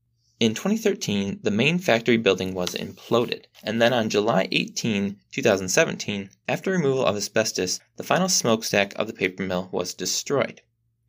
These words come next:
While the paper plant brought lots of jobs and money to Muskegon, it also had its drawbacks. Most notably, the paper plant was always having issues controlling the odor produced by the paper-making process.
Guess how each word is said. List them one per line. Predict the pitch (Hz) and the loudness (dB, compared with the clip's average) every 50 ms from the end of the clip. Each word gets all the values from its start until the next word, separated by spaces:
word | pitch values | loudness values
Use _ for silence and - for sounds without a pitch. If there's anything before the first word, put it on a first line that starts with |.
| _ _ _ _ _ _ _ _ _ _ _ _ _ _ _ | _ _ _ _ _ _ _ _ _ _ _ _ _ _ _
While | - 98 | -2 -2
the | - - | -2 0
paper | - - - 208 196 | -2 -2 0 -2 -4
plant | 202 - - 95 - - - | -2 -2 -2 -2 -2 -4 -4
brought | 127 120 110 - | -2 -2 -2 0
lots | 95 104 127 135 - | 0 0 -2 -2 -4
of | 160 143 | -6 -4
jobs | - 123 120 120 120 123 117 | -2 0 2 2 2 0 -2
and | 107 104 | -4 -2
money | 104 107 104 104 101 | 0 0 0 0 -2
to | 101 - | -4 -4
Muskegon, | 101 98 101 - - 160 120 110 92 95 98 - - _ _ _ _ | -4 -4 -4 -4 -6 -4 -2 -2 -2 -2 -4 -8 -14 _ _ _ _
it | - 127 - - | -4 -4 -2 2
also | - 202 220 - - 185 | 2 2 2 2 0 -2
had | 147 117 107 104 104 | 0 2 2 4 2
its | 98 101 - | 2 -2 0
drawbacks. | - 104 92 90 - - - - - - - - - _ _ _ _ _ _ _ - | 2 2 2 2 2 -2 -6 -8 -10 -10 -10 -10 -14 _ _ _ _ _ _ _ -2
Most | 160 190 196 - | 0 0 0 0
notably, | 147 135 139 135 139 127 123 123 120 | 0 0 0 2 2 2 0 2 0
the | 117 117 | -2 -2
paper | - 123 127 139 | 0 0 -2 -2
plant | 139 - 143 135 131 - | -2 -4 -4 -4 -2 -4
was | - 107 | -4 -2
always | 90 107 117 113 - | 0 2 2 0 0
having | - 113 117 120 117 - | 0 0 0 0 -2 -4
issues | 104 - - 107 98 98 | -4 -2 -2 -2 -4 -4
controlling | - - 107 101 - - 101 92 95 92 | -6 -8 -8 -8 -4 -2 -2 -2 -2 -2
the | 92 92 - | -6 -6 -2
odor | - 143 165 147 104 95 101 | 0 0 2 4 2 2 2
produced | 101 - - 110 107 101 98 - | 0 -6 -6 -4 -4 -4 -4 0
by | - 92 95 | 0 0 2
the | 92 | 0
paper-making | - - 95 90 - 107 98 92 90 - 98 98 92 | -2 -4 -6 -4 -4 -4 -6 -6 -6 -6 -10 -10 -10
process. | - - 104 104 101 - - - - - - | -2 0 0 0 0 -2 -8 -8 -12 -14 -14